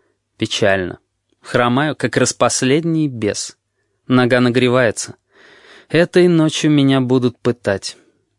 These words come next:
Собственные кости. Мало у кого имеется в наличии такое подбадривающее средство.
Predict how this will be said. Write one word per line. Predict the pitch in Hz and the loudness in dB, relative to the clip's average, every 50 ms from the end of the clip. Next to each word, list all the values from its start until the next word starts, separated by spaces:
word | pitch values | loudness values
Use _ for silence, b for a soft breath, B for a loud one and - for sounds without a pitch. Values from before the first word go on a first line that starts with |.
| _ _ | _ _
Собственные | - - - 127 127 - - - 127 120 117 117 113 107 | -4 -2 -2 -2 -2 -4 -6 -6 -4 -2 -2 -2 -4 -4
кости. | - - 107 98 - - - - - - _ _ _ _ _ _ _ _ | -4 -4 -4 -4 -4 -6 -10 -14 -18 -20 _ _ _ _ _ _ _ _
Мало | - 120 131 156 185 151 117 | -2 0 2 2 2 2 0
у | 110 | 2
кого | - 127 120 117 117 117 | 2 2 2 4 2 2
имеется | 117 117 120 117 113 - - 120 | 2 2 0 0 0 -2 -4 -2
в | 113 | -2
наличии | 113 113 117 127 139 - - 127 | 0 0 0 0 -2 -2 -2 -4
такое | 113 - 120 113 - 120 117 | -2 0 -2 -2 0 -2 -2
подбадривающее | - - 120 113 117 110 107 113 107 110 107 110 107 110 110 107 - - - 123 117 | 0 0 0 0 0 0 0 0 2 2 0 0 0 0 -2 -2 -4 -6 -6 -6 -6
средство. | - - 127 117 104 95 - - - - - | -4 -4 -2 -2 -2 -4 -4 -8 -14 -16 -18